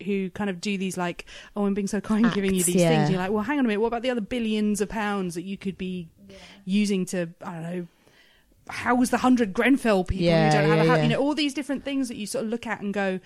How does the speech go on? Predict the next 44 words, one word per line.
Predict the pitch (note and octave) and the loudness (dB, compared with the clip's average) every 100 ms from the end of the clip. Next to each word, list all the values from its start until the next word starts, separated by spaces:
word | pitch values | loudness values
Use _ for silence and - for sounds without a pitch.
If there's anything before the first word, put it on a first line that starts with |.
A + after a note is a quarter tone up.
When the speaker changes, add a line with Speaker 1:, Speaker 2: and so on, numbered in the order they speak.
| - - | -14 -6
Speaker 1:
and | B3 | -2
I | |
think, | B3+ E4 - B3+ | -2 -2 -6 -6
again, | A3 C4 A#3+ A#3 - | -2 0 0 -4 -8
kindness | - B3 C#4 D#4+ | -2 0 0 0
is | C4 | -4
a | |
<laughs> | - - | -4 -2
privilege. | G#3 A#3+ - - G#4 F4+ - - | -2 -2 -6 0 2 2 2 0
I'm | D4+ A#3+ | 0 2
gonna | G#3 G3+ | 4 4
Speaker 2:
Yeah, | F#3+ | 4
Speaker 1:
go | F#3+ | 4
into | F#3+ | 4
Speaker 2:
yeah. | F#3 F#3 F3+ - - | 2 2 -2 -8 -10
Speaker 1:
that. | - A#3+ | -4 -2
I, | A#3+ | -4
I, | - | -4
that | B3+ | -2
was | A#3+ A#3+ | 0 2
one | A3+ | 2
of | |
the, | G3 G#3+ | 2 2
my | G#3 G3+ | 2 2
almost | G#3+ G#3+ G3+ A3 | 2 0 -2 0
rules | A3 G3 | 0 0
was, | F3+ | -4
like, | F3+ E3+ | -6 -4
always | F#3+ F3+ | -2 -4
check | - F#3 E3 | -4 -10 -8
your | |
privilege. | G#3 G3+ F3 D3+ F3 | -6 -6 -6 -10 -8
And | F3 | -10
I | |
think | F3 G3 F3 - - - - - _ _ - | -6 -6 -8 -12 -20 -20 -20 -20 _ _ 0
it's, | F#3+ - - - A#3 | 0 0 -4 -6 -6
it's | A#3 | -2
one | A3 | 0
of | G#3 | 0
those | F#3+ | 0
things | - G3+ F#3 | 0 0 0
that | F#3+ F3+ | -2 -2
you | G3 F3+ | -4 -4
can't, | - G#3 F#3+ F#3+ - | -4 0 0 -2 -6